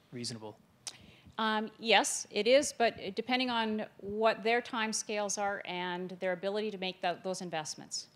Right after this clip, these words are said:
Speaker 2: And quite often, uh, industry may not have that ability to make the investment in terms of the equipment that would take, let's say in the semiconductor field, um,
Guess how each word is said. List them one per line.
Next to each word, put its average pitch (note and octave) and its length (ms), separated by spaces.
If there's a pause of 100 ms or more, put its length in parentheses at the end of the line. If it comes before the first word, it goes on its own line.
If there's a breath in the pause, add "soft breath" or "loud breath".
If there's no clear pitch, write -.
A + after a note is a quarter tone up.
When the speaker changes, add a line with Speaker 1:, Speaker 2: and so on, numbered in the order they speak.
Speaker 2:
And - 140
quite G3 240
often, F#3+ 760
uh, F3+ 180
industry G3 320
may F#3+ 140
not A#3 240
have E3+ 260
that E3 180
ability F3+ 340
to F3+ 40
make F3 160
the F3 60
investment E3+ 520
in F3 60
terms E3+ 400
of D#3+ 240
the E3 100
equipment - 460
that A3+ 140
would A3 160
take, G#3+ 200
let's G3+ 220
say F#3+ 120
in F3+ 40
the E3+ 80
semiconductor F#3+ 640
field, G3 400 (420 loud breath)
um, E3+ 480